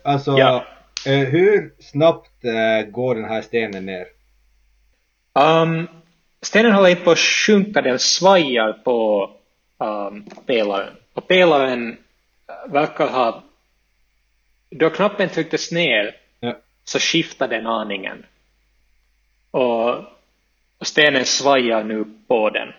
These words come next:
Speaker 1: Ehm,
Speaker 2: Ja.
Speaker 1: u-, utifrån den här kunskapen som Shiv berättade om det här,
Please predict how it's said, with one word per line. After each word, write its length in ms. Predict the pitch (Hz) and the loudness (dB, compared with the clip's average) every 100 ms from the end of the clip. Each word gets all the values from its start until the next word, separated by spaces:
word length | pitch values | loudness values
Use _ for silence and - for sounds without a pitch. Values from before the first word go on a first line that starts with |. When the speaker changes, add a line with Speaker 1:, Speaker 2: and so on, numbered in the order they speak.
| _ _ _ _ _ | _ _ _ _ _
Speaker 1:
Ehm, 580 | 113 117 117 117 117 117 | -4 -2 -2 0 -2 -2
Speaker 2:
Ja. 180 | 117 - - _ _ _ _ | -4 -6 -16 _ _ _ _
Speaker 1:
u-, 160 | 143 160 | -4 0
utifrån 600 | 170 180 175 - 147 139 | 2 2 0 -2 2 2
den 140 | 127 120 | 2 2
här 220 | 120 120 | 0 0
kunskapen 600 | 139 143 139 139 123 110 | -2 -4 -4 -4 -4 -8
som 160 | 110 | -14
Shiv 340 | 101 139 127 107 | -10 -4 -4 -4
berättade 640 | - 110 110 - 101 95 101 | -8 -6 -6 -6 -8 -6 -4
om 200 | 107 101 | -6 -6
det 80 | |
här, 200 | 95 95 | -10 -10